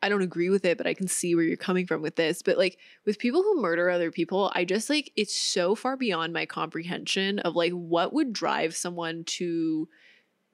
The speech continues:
do that. It feels like even, like, I don't know if you've ever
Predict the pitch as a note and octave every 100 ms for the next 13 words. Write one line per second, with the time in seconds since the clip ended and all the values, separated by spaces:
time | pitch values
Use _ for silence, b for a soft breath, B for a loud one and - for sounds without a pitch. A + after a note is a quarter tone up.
0 | - E3 D#3+ D#3+ F3+ G3 A#3+ A#3+ - A#3
1 | - C4 C#4+ D4+ C4+ B3 A#3+ G#3 G3+ G#3+
2 | C4+ D4 C4 A#3 F#3 F3+ F#3 F#3 F3+ F3+